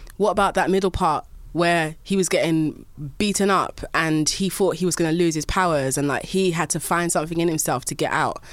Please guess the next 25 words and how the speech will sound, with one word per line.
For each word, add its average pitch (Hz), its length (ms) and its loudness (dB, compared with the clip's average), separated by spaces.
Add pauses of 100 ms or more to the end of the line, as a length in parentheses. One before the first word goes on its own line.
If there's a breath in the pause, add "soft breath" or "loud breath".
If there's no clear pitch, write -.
(140)
Like, 135 160 -4
you - 40 -2
can't 196 280 0
have 175 140 0
that 156 100 2
happy 160 240 -2
ending 147 400 0
without 147 300 0
that 151 180 0
bit 139 120 -2
in 151 180 0
there. 113 280 -2
It's - 140 -4
just - 180 -2
like, 160 320 0
no 180 260 2
rain, 156 360 2
no 160 140 2
rainbows. 147 600 0 (320 loud breath)
And 151 140 -2
so 165 160 2
you 156 100 0
have 175 120 0
to 196 100 0
understand, 160 480 0